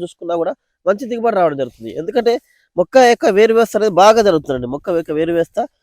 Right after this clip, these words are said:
బాగా జరుగుతుందండి. అంటే ఇలా జరుగుతుందండి. అంటే ఇది వేసుకోవడం వల్ల ఏమిటంటే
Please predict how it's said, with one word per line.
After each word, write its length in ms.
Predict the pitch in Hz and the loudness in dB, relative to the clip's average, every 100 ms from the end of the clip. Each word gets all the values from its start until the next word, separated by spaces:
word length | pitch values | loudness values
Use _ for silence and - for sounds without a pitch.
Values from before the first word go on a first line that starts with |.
| _ _ - | _ _ 2
బాగా 240 | 156 180 | 4 6
జరుగుతుందండి. 500 | 160 139 135 120 123 | 4 0 -4 -10 -8
అంటే 180 | 113 156 - _ _ - _ _ _ _ _ _ _ | -8 -10 -16 _ _ -20 _ _ _ _ _ _ _
ఇలా 200 | 156 180 | 2 6
జరుగుతుందండి. 600 | 156 156 - 123 127 123 - | 6 2 -2 -10 -8 -8 -6
అంటే 160 | 165 208 | -2 -2
ఇది 340 | 101 170 190 | -2 -2 -2
వేసుకోవడం 360 | 214 - 240 226 | -2 -6 -6 -4
వల్ల 140 | 202 | -4
ఏమిటంటే 320 | 202 202 180 | -6 -8 -12